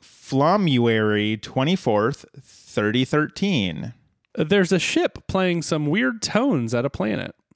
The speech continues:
Speaker 2: at the planet. Um, later, on Flomuary thirty-ninth, thirty thirteen, the ship keeps playing those tones, and the planet starts cracking. Then on March second,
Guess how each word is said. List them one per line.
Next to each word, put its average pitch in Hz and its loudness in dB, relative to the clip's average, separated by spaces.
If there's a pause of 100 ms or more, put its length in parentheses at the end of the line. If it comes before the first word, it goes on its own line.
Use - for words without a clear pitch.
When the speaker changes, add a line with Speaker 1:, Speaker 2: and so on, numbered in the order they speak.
(140)
Speaker 2:
at 135 -2
the 127 -2
planet. 110 -6 (760)
Um, 123 0
later, 175 2
on 147 0
Flomuary 160 2 (100)
thirty-ninth, 135 0 (220)
thirty 123 0
thirteen, 113 -2 (580)
the 277 0
ship - -4
keeps - -2
playing 226 0
those 160 2
tones, 151 0 (300)
and 175 -2
the 185 0
planet - -4
starts - -2
cracking. - -6 (920)
Then 143 0
on 120 -2
March 127 0
second, - -2